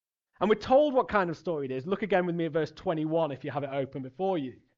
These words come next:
"She will give birth to a son, and you are to give him the name Jesus, because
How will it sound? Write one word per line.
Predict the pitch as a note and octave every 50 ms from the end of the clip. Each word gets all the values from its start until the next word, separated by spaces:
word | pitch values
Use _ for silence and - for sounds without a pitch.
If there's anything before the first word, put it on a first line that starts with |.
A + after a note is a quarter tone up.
| _ _ _ _ _ _ _ _ _ _ _ _ _ _ _ _ _ _
"She | - - - - B3 C4 C#4
will | C#4 C#4+ C4+
give | G3+ A#3 G3+ -
birth | _ G3+ G3+ G#3 G3+ F#3+ G3+ -
to | - G3 F#3+
a | F3
son, | - - - D#3 B2 G2 F#2+ G2 A#2+ F3 A#3+ C4 _ _ _ _ _ _ _ _ - _ _ _ _ -
and | F3 F3 E3+ D3
you | E3 F#3+ A#3 C4+ C#4
are | C4+ B3+
to | C4+ A#3+
give | F3+ E3 A#3 C4+ A#3+
him | A#3+ C4+ C4+
the | C#4 C4+
name | C4 B3+ A#3+ A#3+ A3+ E3+
Jesus, | - D#3+ E3+ C#3 B2+ A#2+ A2 - A2+ A2+ A#2+ F3+ G#3 - - - - - - _ _ _ _ - _ _ _ _ _
because | - A3 - - - - - C#4 C4 G3 C3+ A#2+ C3 F#3+ C4 D#4+ D#4 - - - - - -